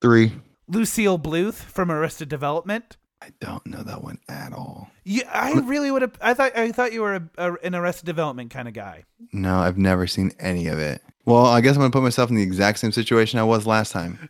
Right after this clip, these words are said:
Speaker 1: You know what?
Speaker 2: <laughs>
Speaker 1: I'm gonna put her at five. The next one's gonna be
Speaker 2: Okay.
Speaker 1: one or two.
Speaker 2: That, that's fair. Uh,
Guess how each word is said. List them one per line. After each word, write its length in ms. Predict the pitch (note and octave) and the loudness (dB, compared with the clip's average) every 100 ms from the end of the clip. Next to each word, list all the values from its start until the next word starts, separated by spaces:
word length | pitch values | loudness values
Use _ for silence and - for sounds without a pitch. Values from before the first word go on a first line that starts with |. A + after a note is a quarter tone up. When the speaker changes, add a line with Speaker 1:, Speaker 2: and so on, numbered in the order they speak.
| _ | _
Speaker 1:
You 60 | C4 | 4
know 120 | F3 | 6
what? 180 | G3+ D#3 _ | 6 4 _
Speaker 2:
<laughs> 120 | _ | _
Speaker 1:
I'm 80 | A#2+ | 2
gonna 100 | D3 | 2
put 140 | C#3 C3+ | 4 2
her 60 | |
at 40 | A2+ | 2
five. 400 | G#2 F#2 - - _ _ _ - | 0 0 -4 -16 _ _ _ -2
The 80 | |
next 200 | A2+ A2 | 0 0
one's 100 | A2+ | 0
gonna 120 | G#2+ G#2 | 0 2
be 80 | |
Speaker 2:
Okay. 60 | - | 2
Speaker 1:
one 100 | G2 | 0
or 40 | F#2 | 0
two. 240 | A2 F#2+ - _ - | -2 -2 -6 _ -6
Speaker 2:
That, 180 | A3 G#3+ | -4 0
that's 260 | A#3 A3+ | 0 0
fair. 420 | - A3 D#3 G2+ _ _ _ - | -4 -4 -4 -8 _ _ _ -2
Uh, 380 | G3 G3 F#3 | 2 4 4